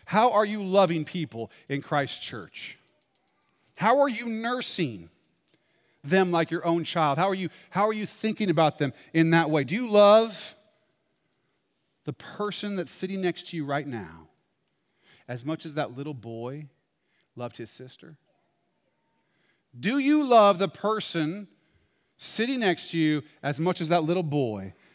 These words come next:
loved his sister when he thought he was gonna give up his life for her? Now,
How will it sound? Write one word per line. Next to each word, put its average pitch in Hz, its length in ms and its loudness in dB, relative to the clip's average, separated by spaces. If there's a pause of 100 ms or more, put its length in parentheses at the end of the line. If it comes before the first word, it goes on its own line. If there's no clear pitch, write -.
(160)
loved 143 260 0
his 143 140 -4
sister 139 480 -4
when 113 140 -8
he 117 80 -8
thought 143 280 -4
he 131 60 -8
was 110 160 -14
gonna 120 160 -10
give 117 220 -12
up 117 160 -12
his 101 160 -16
life 107 360 -10
for 85 120 -20
her? - 220 -20 (3250)
Now, 123 300 -6